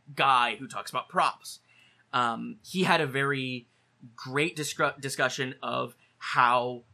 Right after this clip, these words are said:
what the protocol is for guns on a set. So let's move on to what happened that day. On the set of Rust,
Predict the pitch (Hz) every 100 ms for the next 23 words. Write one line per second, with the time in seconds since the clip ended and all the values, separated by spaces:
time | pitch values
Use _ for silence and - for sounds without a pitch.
0 | _ - 143 170 - 165 160 160 131 127
1 | 123 120 117 - 135 117 117 143 120 95
2 | 90 - - _ _ - 113 113 113 -
3 | 107 - _ _ - - _ - 233 170
4 | - - _ _ _ - 220 226 202 220
5 | 190 180 175 143 147 135 131 131 - _
6 | _ _ _ 123 151 - - 131 - 113
7 | 107 - - - - _ _ _ _ _
8 | _ _ _ _ _ - _ _ _ -
9 | 156 170 170 - - 143 - _ _ 107
10 | 110 120 131 143 - - - -